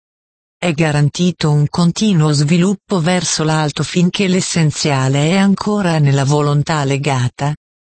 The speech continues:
quindi percorre il cammino attraverso le opere di creazione, perché sta servendo, anche se in certo qual modo è costretto all'attività servente. Ma è anche disposto a servire,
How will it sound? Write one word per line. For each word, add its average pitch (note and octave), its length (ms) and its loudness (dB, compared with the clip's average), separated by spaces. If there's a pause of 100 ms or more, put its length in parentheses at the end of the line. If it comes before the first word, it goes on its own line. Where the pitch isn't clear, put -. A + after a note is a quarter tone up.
(160)
quindi E3+ 540 2
percorre D#3+ 680 -2
il F3 100 -2
cammino F3 600 2
attraverso D3+ 680 -2
le E3+ 160 0
opere E3 440 0
di D#3 140 0
creazione, C3+ 1040 0 (420)
perché D#3 460 -2
sta G3 320 -4
servendo, D3 800 0 (360)
anche F#3 280 0
se - 220 -4
in C3+ 180 2
certo D#3+ 460 -2
qual C#3 240 -2
modo D3+ 420 2
è D#3 160 0
costretto G3+ 800 -4
all'attività F3 800 0
servente. B2 920 -2 (760)
Ma F3+ 140 2
è F3+ 100 2
anche F3+ 400 2
disposto G3 720 -2
a F3+ 80 0
servire, F3+ 760 0